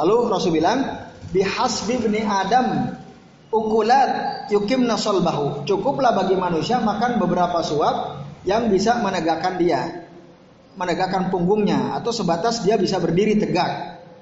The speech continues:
bisa beraktivitas. Wa in kana la muhalah, kalau itu tidak memungkinkan,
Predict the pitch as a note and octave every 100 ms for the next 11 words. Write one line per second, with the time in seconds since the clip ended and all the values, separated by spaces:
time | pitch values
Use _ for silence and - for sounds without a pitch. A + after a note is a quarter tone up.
0 | - - C#3+ F#3+ F#3 D#3+ E3 D#3 D#3 D3+
1 | C3 - - - - - - - - F#3
2 | G#3+ B3 B3 D4 C#4+ B3 A#3 G#3+ G#3 D4
3 | B3+ G3+ G#3+ A3 A3+ A3+ A3 A3 G#3 G3+
4 | G3+ D#4+ C#4 B3+ C#4+ C4